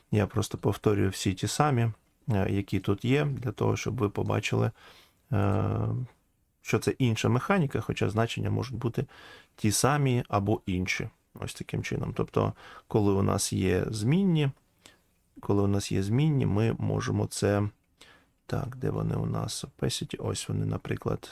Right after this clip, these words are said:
е, background color. Знову ж таки, бачимо, що у нас в назву класа вшивається ця частинка, відповідно, е, вона інтерпретується потім певним чином, тобто вже без змінної. Ось ці, получаються, непрозорі.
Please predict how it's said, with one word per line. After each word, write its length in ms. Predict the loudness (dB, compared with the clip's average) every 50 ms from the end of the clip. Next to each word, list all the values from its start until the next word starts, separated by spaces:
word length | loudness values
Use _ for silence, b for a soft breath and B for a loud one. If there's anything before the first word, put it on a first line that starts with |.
| -8
е, 40 | -6 -4 -4 -2 -2 -2 -2 -4 -4
background 520 | -4 -4 -2 -2 0 0 0 0 -2 -2 -2
color. 280 | 0 0 2 0 0
Знову 200 | 0 0 0 -2
ж 80 | -2 -6
таки, 200 | -12 -8 -6 -2
бачимо, 400 | 0 0 -2 -2 -2 -2 -2 -2
що 180 | -2 -2 -2
у 40 | 0
нас 280 | 0 0 -2 -4 -6 B B B B B B B B B _
в 140 | 0 2 2
назву 360 | 2 2 2 2 0 0 -2
класа 580 | 0 2 2 2 2 0 0 0 0 0 0 -2 -6 _ _ -12
вшивається 640 | -4 0 2 2 4 4 2 2 0 -2 -4 -4 -4
ця 180 | -2 -2 -2
частинка, 680 | -2 -2 -4 -4 -2 0 0 0 0 0 -2 -4 -4 -6 -6 -10 -18 -10 -8
відповідно, 600 | -6 -6 -6 -4 -4 -2 0 0 0 0 0 0
е, 60 | 0 -2 -6 _ _ _ _ _ b b b b b b b b _ _ -2 0 2 2 2 2
вона 400 | 0 0 2 2 2 4 4 2
інтерпретується 800 | 2 0 0 -2 -4 -2 -4 -4 -2 0 0 0 0 0 -2 -6
потім 400 | -4 -2 -2 -2 -2 -2 -4 -2
певним 360 | 0 0 0 2 0 0 -2
чином, 320 | -2 0 0 2 2 0 0
тобто 220 | -4 -6 -6 -6 -6
вже 220 | -2 0 0 2
без 260 | 4 2 2 2 2
змінної. 460 | 2 2 2 2 2 2 0 -2 -2
Ось 240 | 0 0 0 -2 -2
ці, 160 | -2 -2 -2
получаються, 680 | -2 -2 -2 -2 -2 -2 -2 -2 0 0 -2 -2 -2 -2
непрозорі. 640 | 0 0 -2 -2 -2 -2 0 0 0 0 0 0